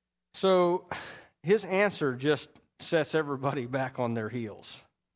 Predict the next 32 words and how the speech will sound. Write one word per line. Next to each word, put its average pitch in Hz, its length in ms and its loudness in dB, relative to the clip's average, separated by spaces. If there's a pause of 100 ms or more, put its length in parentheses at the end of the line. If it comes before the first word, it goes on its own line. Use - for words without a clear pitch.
(1120)
because 143 300 -2
Jesus 156 440 0
has 139 160 -6
come 147 240 0
up 180 180 -2
with 117 340 0
a 117 80 -6
mediating 143 640 -2
position 113 680 -8 (160)
where 127 180 -2
they 123 160 0
thought 131 460 -4 (280)
they 131 120 -2
had 123 140 0
excluded 117 680 -4
all 127 200 -2
the 123 140 -2
options. - 600 -8 (1300)
He 127 100 -6
had 143 180 -2
to 123 80 -8
pick - 240 -8
one 117 180 -6
or 110 80 -6
the 104 200 -10
other. 101 280 -12 (1400)
And 147 120 0
he 170 100 2
successfully 175 600 -2
makes 151 280 0
everybody 143 500 0
mad, 120 460 -2